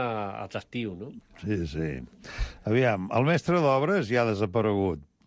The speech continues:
Speaker 2: Eh? Abans a l'escola industrial eh, et podien donar el títol de mestre d'obres.
Speaker 1: Cert, cert, si no m'equivoco, en l'any abans del...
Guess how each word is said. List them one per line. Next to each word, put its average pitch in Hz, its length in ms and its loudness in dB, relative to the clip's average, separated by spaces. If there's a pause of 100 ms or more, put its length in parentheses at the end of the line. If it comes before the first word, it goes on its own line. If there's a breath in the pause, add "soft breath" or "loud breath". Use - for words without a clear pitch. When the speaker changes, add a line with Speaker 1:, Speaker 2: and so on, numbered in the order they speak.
(420 soft breath)
Speaker 2:
Eh? 127 160 0
Abans 151 360 2
a 196 100 4
l'escola 131 400 0
industrial 110 880 0 (340)
eh, 107 160 -4
et 101 140 -8
podien 135 300 0
donar 170 220 0
el 78 100 -4
títol 127 340 -2
de 80 100 -2
mestre 80 400 -8
d'obres. 71 560 -6 (220)
Speaker 1:
Cert, 104 260 -8 (140)
cert, 104 340 -16
si 117 100 -10
no 98 120 -6
m'equivoco, 101 500 -4
en 127 180 -4
l'any 104 400 -4
abans 98 440 -4
del... 104 320 0